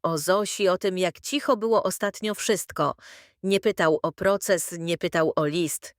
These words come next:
Po prostu oparł się o blat, gdy ciasto rosło i uśmiechnął się, gdy podałam mu wałek. Gdy przyszedł czas wyjść, odprowadzałam go na ganek.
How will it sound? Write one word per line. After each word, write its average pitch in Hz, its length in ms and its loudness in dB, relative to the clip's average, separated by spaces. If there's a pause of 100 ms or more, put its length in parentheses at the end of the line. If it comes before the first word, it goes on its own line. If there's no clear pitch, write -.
(120)
Po 156 120 2
prostu 170 480 0
oparł 160 400 0
się - 240 0
o 185 100 2
blat, 185 380 2
gdy 156 240 -2
ciasto 175 420 0
rosło 175 460 0
i 180 120 -4
uśmiechnął 180 640 -4
się, 165 240 2 (300)
gdy 185 240 4
podałam 185 600 0
mu 170 160 -2
wałek. 156 540 0 (540)
Gdy 170 240 0
przyszedł 170 580 -2
czas 156 300 -2
wyjść, 202 540 0
odprowadzałam 196 840 0
go 165 120 0
na 160 120 0
ganek. 143 580 -4